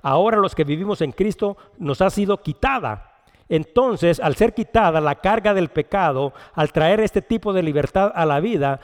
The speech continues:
sin importar la condición o la posición de las personas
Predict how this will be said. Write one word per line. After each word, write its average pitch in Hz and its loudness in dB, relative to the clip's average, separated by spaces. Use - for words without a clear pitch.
sin 185 0
importar 170 0
la 156 0
condición 175 -2
o 185 -2
la 160 0
posición 156 -4
de 160 0
las 143 -2
personas 139 -4